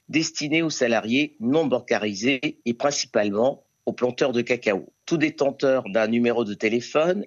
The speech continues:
et d'une carte d'identité peut en moins de cinq minutes ouvrir un compte et faire toutes les transactions de base. La carte est utilisable dans tous les distributeurs et même dans un kiosque où un détenteur, ne parlant pas le français,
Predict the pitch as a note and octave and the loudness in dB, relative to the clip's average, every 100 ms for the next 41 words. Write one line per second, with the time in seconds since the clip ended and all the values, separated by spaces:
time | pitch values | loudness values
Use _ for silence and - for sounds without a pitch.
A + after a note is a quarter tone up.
0 | - G#2+ A2 - A#2+ G2 G2 G2 - A#2 | -4 -4 -4 -2 -2 -2 -4 -4 -4 -4
1 | - E3 G#2 _ _ _ C3+ B2+ A#2 C3+ | -2 -2 -4 _ _ _ 0 2 2 2
2 | C#3 G#2+ G#2+ - F3 D#3+ C3 A#2 C#3 - | 0 -2 -2 -2 0 2 2 2 0 -4
3 | - C#3 B2+ C#3+ A2+ G#2 - D3+ G3 - | -4 -2 0 0 0 -2 0 0 0 -4
4 | - - - - C3+ E3 D#3+ - - G3 | -16 -20 -10 -4 -2 0 -2 -4 -4 -2
5 | - D3 - C3+ B2+ B2+ - D#3 B2 A#2 | 0 -2 0 0 0 -2 0 2 2 2
6 | G#2+ G2 F#2+ - _ B2 C3 C#3 C#3 C3+ | 2 0 -4 -18 _ -2 0 0 -2 -2
7 | A#2 - - D3+ C3+ B2+ B2+ G#2+ - A2 | -8 -8 -10 -6 -2 0 0 -2 -8 -12
8 | G2+ F3 E3+ C#3+ - C3 A2 G#2+ B2 C#3 | -6 -2 -2 -4 -6 -6 -6 -4 0 2
9 | F3+ - - B2 A#2 A#2 G#2 G2+ G#2+ - | 0 -4 -4 0 2 2 0 -2 -4 0
10 | C#3 F3 - _ _ _ A#2 A#2+ A2 D3 | 0 0 -2 _ _ _ -2 0 0 -2
11 | D#3+ C#3+ A#2+ B2 A#2+ D3 F3+ _ A2+ A2+ | 0 -2 0 0 2 0 -4 _ -8 -2
12 | G#2+ G2+ G#2+ - D3 - A#2 - - B2 | -2 -2 -2 -2 -2 -2 -4 -2 -2 -2
13 | - | -2